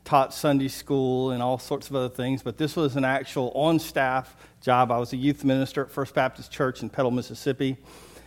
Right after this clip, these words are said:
And, uh, my pastor, Paul Strahan, said something to me. He said, uh, "Tim," he said, "now, adults, if you do something for,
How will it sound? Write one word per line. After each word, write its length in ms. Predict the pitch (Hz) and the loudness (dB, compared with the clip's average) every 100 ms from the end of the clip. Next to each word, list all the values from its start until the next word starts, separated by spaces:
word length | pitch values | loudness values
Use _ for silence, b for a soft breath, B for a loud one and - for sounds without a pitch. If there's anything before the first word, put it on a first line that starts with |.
| B B B | B B B
And, 300 | 147 143 143 | 4 6 8
uh, 140 | 139 135 | 8 6
my 100 | 147 | 6
pastor, 420 | 180 196 208 170 | 6 4 4 0
Paul 240 | - 160 | 2 2
Strahan, 480 | 151 170 151 135 117 | 2 2 2 2 -2
said 280 | - 143 127 | -2 -2 -2
something 400 | - 120 - 117 | -2 -4 -4 -8
to 200 | - 131 | -4 -2
me. 280 | 110 107 - - b b b b b b | -2 -6 -12 -20 b b b b b b
He 180 | - 165 | 2 2
said, 440 | 156 175 147 139 | 4 6 6 8
uh, 380 | 143 135 135 135 B B B - - | 6 6 6 0 B B B -20 -4
"Tim," 260 | - 175 175 | 4 6 6
he 100 | 156 | 4
said, 280 | 151 151 139 | 2 2 4
"now, 340 | 135 135 135 | 4 2 -2
adults, 440 | 143 135 190 202 - | 0 6 6 6 -2
if 140 | 147 | -6
you 100 | 165 | -2
do 220 | 165 190 | 4 4
something 560 | 196 180 170 156 147 143 | 6 4 4 2 0 0
for, 340 | - 127 123 | 2 0 0